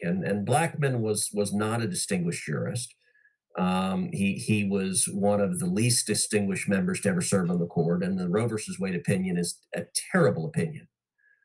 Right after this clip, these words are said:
Uh, it, it, it doesn't derive from the Constitution. It barely purports to. And, and Roe versus Wade set up this, this trimester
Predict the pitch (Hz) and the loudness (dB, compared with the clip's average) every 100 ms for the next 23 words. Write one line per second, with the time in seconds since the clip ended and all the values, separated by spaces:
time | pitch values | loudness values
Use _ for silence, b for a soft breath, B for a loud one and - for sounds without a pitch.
0 | b - 95 98 92 98 104 104 101 110 | b -6 -2 0 0 0 0 0 0 0
1 | 87 113 120 113 101 98 101 95 92 87 | 2 2 2 0 0 2 2 0 -2 0
2 | 107 92 - - 92 85 95 90 - - | 0 0 -2 0 0 0 0 0 0 4
3 | - 120 - - - 110 107 - - - | 4 2 0 -4 -2 0 0 -2 -4 -2
4 | 180 135 101 107 165 165 131 127 113 117 | -2 -2 0 4 4 2 0 0 0 2
5 | 110 104 - b b b b b _ _ | 2 2 -2 b b b b b _ _
6 | - - - 151 143 135 120 113 120 117 | 0 4 6 6 6 2 -2 0 0 2
7 | - 110 107 - - 180 196 180 127 120 | 0 0 0 -2 0 2 4 2 2 0
8 | - 156 147 | -2 -4 -4